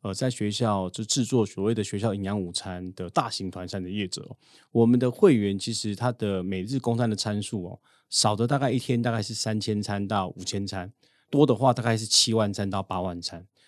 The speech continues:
所以我们这一百六十家业者负责全台每天大概是一百八十一万个学生的每日中午的用餐。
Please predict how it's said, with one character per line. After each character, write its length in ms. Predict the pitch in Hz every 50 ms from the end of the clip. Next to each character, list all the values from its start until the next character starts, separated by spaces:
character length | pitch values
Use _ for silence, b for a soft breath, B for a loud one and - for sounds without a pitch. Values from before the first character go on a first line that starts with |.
| _ _ -
所 140 | - 190
以 40 | 175
我 140 | 151 113 95
们 180 | 95 101 104 101
这 140 | - 143
一 100 | 131 - 170
百 160 | - - 110
六 120 | 120 135
十 180 | 123 - 120 113
家 180 | 107 123 117 117
业 160 | 120 113 107
者 200 | - - 95 92
负 200 | - - 143 120
责 180 | - 113 104
全 260 | 98 - - 107 110 113
台 260 | 104 98 87 92 98
每 220 | 104 104 98 101 95
天 200 | - 139 127 120
大 120 | 131 123
概 100 | 123 120
是 140 | - - - -
一 60 | 135
百 280 | - - 98 90 90
八 240 | - - 113 113 113
十 260 | 107 - - - 92 - -
一 160 | 123 110 101
万 240 | 131 123 110 98 92
个 100 | - 92
学 240 | - - - 92 92
生 280 | - - 101 101 98
的 160 | 92 95 90 90
每 180 | 92 90 92
日 180 | 95 110 127 117
中 260 | 113 - 120 113 104
午 80 | 90 87
的 60 | 90
用 200 | 95 98 92 90
餐。 260 | 87 - - 85 92